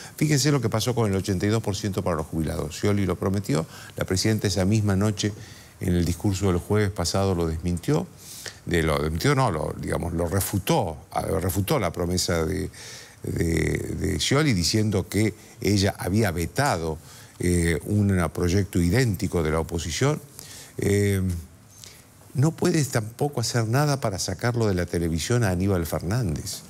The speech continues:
que es, este, un veneno para la, las, las elecciones. No puede hacer nada para que dejen de hablar Lu-, Luis Delía y Fernando Esteche, el jefe de la organización Quebracho.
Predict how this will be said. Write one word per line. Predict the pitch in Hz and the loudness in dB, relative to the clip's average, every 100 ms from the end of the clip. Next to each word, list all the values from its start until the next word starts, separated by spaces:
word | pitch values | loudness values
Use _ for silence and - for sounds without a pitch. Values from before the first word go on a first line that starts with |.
| - - - - | -20 -20 -16 -2
que | 110 98 110 | 2 4 4
es, | 131 - - - - - - - | 2 0 -4 -10 -20 -20 -20 -8
este, | - 95 - - 98 85 78 - | -2 -2 -2 2 4 4 0 0
un | 101 95 80 | 2 4 4
veneno | 98 135 147 90 | 4 4 4 2
para | 78 85 80 | 0 0 0
la, | 80 - - - - | -2 -4 -8 -10 -10
las, | - 80 73 73 - - | -4 -2 -2 -4 -8 -6
las | 87 87 | 0 2
elecciones. | 85 82 87 78 - - - - - - - - - - - | 2 0 -2 -2 -4 -10 -12 -18 -20 -20 -20 -18 -14 -12 -4
No | - 147 | 0 2
puede | 170 | 4
hacer | 156 151 | 4 4
nada | 135 165 165 147 | 4 4 4 2
para | 117 104 | 0 0
que | 104 | 2
dejen | 110 131 123 | 2 2 0
de | 98 | 2
hablar | 92 101 127 123 - - - | 2 2 2 -2 -12 -20 -12
Lu-, | - 90 92 - | 0 2 2 0
Luis | 104 120 | 2 4
Delía | 110 101 127 143 131 - | 4 4 4 2 0 -4
y | 95 | -4
Fernando | 101 92 120 104 | -2 0 2 2
Esteche, | 92 156 143 | 2 0 2
el | 87 | -2
jefe | - 104 101 | 0 0 2
de | 82 76 69 | 2 0 -2
la | - | -4
organización | 85 85 76 - 101 | -2 -2 -2 -2 0
Quebracho. | 90 92 110 90 | 2 2 0 -2